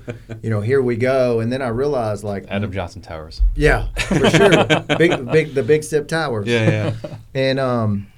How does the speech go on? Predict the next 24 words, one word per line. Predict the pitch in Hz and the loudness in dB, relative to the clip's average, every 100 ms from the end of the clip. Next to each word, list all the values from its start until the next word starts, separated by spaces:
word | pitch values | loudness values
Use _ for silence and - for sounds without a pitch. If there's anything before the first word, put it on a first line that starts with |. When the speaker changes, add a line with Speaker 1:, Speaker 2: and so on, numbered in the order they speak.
| - - - - - | -20 -20 -20 -20 -6
Speaker 2:
but | 151 156 | 0 0
it | |
was | 143 131 | 0 -2
one | 185 | -2
of | 156 | -2
those | 110 | -2
things, | 156 139 | -4 -2
like, | 120 | -4
I | 117 | -4
quickly | 113 165 165 127 | -6 -6 -6 -4
realized, | 113 131 139 110 104 101 104 - - - - - - - | -2 -2 -2 -2 -2 -4 -6 -12 -20 -20 -20 -20 -20 -14
like, | 117 110 - - - - - - | -12 -12 -16 -20 -20 -20 -20 -20
m-, | 139 113 | -20 -16
most | 143 160 202 202 | -6 -2 -2 -4
people | 180 143 120 | -8 -6 -4
that | 101 | -4
do | 107 135 | -6 -6
that, | 117 107 101 98 - | -4 -4 -4 -8 -10
number | 123 135 | -8 -6
one, | 110 120 139 127 113 104 101 - - - - - | -4 -4 -4 -4 -2 -4 -6 -14 -20 -20 -20 -20
it's, | - 127 107 - | -8 -8 -8 -8
it's | 127 113 - - | -8 -8 -12 -18
here | - - 175 143 123 120 | -14 -6 -2 0 2 0
and, | 117 110 101 | -4 -10 -10